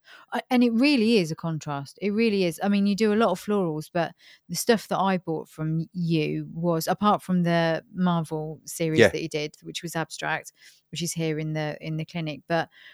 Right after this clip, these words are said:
Speaker 1: was very, you did I Dream of Living, which was the,
Speaker 2: That's right.
Speaker 1: the skull,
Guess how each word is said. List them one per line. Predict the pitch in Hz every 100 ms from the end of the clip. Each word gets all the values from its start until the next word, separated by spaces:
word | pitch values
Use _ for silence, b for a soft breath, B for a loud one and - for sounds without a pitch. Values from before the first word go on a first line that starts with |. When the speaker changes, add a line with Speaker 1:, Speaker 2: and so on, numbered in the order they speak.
| b
Speaker 1:
was | - 185 151
very, | 202 196 185 175
you | - 196
did | 185 190 190
I | 190
Dream | 185 180 175
of | 165
Living, | 175 170 156 151 170
which | 175 -
was | 165 -
the, | 175 165 -
Speaker 2:
That's | - -
right. | 196 175 -
Speaker 1:
the | 175
skull, | - - 165 151 180